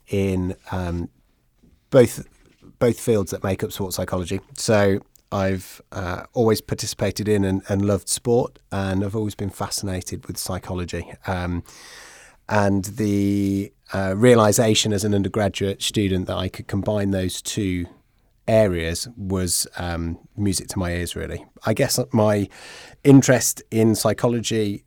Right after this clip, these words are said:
started as a, um, as a young boy with quite a morbid fascination with, uh, true crime and serial killers. Uh, and that developed into me undertaking, you know, formal educational experiences. So quite a typical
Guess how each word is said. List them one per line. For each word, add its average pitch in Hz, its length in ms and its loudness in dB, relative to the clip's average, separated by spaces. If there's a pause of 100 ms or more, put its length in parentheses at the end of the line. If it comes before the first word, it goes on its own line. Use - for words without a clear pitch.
started 98 560 -4
as 101 240 -2
a, 92 600 -2 (100)
um, 90 460 -4 (280)
as 101 140 0
a 104 60 0
young 98 240 4
boy 131 400 6
with 104 340 -2 (120)
quite 101 220 -2
a 98 60 0
morbid 104 540 2
fascination 98 800 -4
with, 95 640 -4
uh, 92 280 -4
true 110 240 -2
crime 113 480 0
and 95 220 0
serial 110 380 2
killers. 107 580 -2 (680)
Uh, 113 280 6
and 117 180 8
that 123 360 4
developed 107 480 2
into 104 220 0
me 101 480 2
undertaking, 92 720 0
you 95 80 -2
know, 85 100 0
formal 90 560 0
educational - 580 -6
experiences. 90 560 -8
So 95 120 -6
quite 95 240 0
a - 40 -6
typical - 880 -4